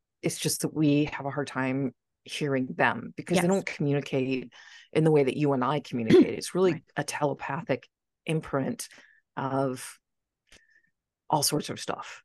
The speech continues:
Speaker 1: So
Speaker 2: Mm-hmm.
Speaker 1: if you couldn't speak, but you could telepathically project a message, that's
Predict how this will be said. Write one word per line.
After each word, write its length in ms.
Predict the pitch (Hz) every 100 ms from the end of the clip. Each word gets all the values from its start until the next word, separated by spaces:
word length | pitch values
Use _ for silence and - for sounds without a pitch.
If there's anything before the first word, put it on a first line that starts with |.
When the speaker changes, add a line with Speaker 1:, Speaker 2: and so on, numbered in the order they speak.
| -
Speaker 1:
So 200 | - 220
Speaker 2:
Mm-hmm. 100 | 247
Speaker 1:
if 100 | 185
you 60 |
couldn't 380 | 175 - 262 170
speak, 420 | - - 180 120 -
but 200 | - 139
you 100 | 139
could 220 | 135 139 -
telepathically 880 | - 160 147 147 160 160 135 127
project 540 | 117 - 123 139 131 -
a 60 |
message, 760 | 127 139 165 - - 160 - - - _ - -
that's 400 | 139 139 -